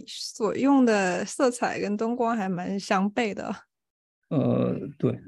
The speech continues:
Speaker 2: 商业摄影就不是自己想怎么拍就怎么拍，那完全得根据客户的要求，客户给你发参考图，说我想要这样的，然后你，那你就得给他拍成那样，所以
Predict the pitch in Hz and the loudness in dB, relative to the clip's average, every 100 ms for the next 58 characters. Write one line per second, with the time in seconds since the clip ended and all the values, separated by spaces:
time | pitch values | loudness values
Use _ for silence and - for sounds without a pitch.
0 | - _ - 165 160 165 135 135 120 - | -20 _ -6 2 4 6 4 2 0 0
1 | 127 113 110 113 _ - 147 139 123 117 | 2 2 0 -4 _ -8 -4 2 2 4
2 | 117 107 98 107 95 - - 110 110 107 | 2 2 0 -2 -2 -4 -4 0 2 2
3 | 107 117 120 117 - - 110 110 104 - | 2 4 4 4 0 2 2 2 0 -2
4 | - 113 110 101 110 95 - 123 - 131 | -2 -2 0 2 0 -2 -4 -6 0 0
5 | 123 - 117 120 - 107 113 - - - | 2 0 0 0 0 0 2 0 -4 -2
6 | 131 - - - - - _ _ _ _ | 0 0 -4 -6 -6 -8 _ _ _ _
7 | _ - 117 120 110 104 117 95 92 - | _ 0 2 2 2 2 2 2 0 -4
8 | - 107 107 - - 98 104 - - - | -4 -2 -2 -2 -2 -2 -2 -4 -8 -8
9 | - 104 - - - 92 - _ - - | 0 0 0 -2 -4 -6 -14 _ -12 -8
10 | - - | -8 -12